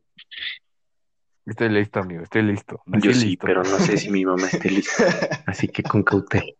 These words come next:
Speaker 3: A mí también ya en cualquier momento me mandan a la goma. Bueno, <laughs> dije goma, por si acaso. Tenemos al sim-, al simpatizante.
Speaker 2: Aplausos.
Speaker 1: Ay, muy
Speaker 2: Aplausos,
Speaker 1: bien, muy
Speaker 2: aplausos
Speaker 1: bien.
Speaker 2: en silencio.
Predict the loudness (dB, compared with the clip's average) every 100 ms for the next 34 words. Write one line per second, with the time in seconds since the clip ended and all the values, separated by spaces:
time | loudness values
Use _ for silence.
0 | _ _ -10 -10 -12 -16 -12 -6 -4 -4
1 | -2 -2 0 -2 -2 -4 -2 0 0 0
2 | -2 -6 -6 -6 -4 -4 2 4 4 4
3 | 6 6 2 -2 -4 -12 -12 -4 0 2
4 | 6 6 4 0 -10 -12 -10 -8 -6 -6
5 | -6 -20 -20 _ _ 0 6 6 6 6
6 | 6 6 0 0 -2 0 0 -2 -6 -18
7 | 0 2 2 0 0 -2 -6 -4 2 2
8 | 4 6 6 6 0 -14 -2 2 4 2
9 | 4 4 4 6 6 6 4 4 4 2
10 | 4 6 6 8 6 4 2 4 2 4
11 | 6 6 6 2 -4 -16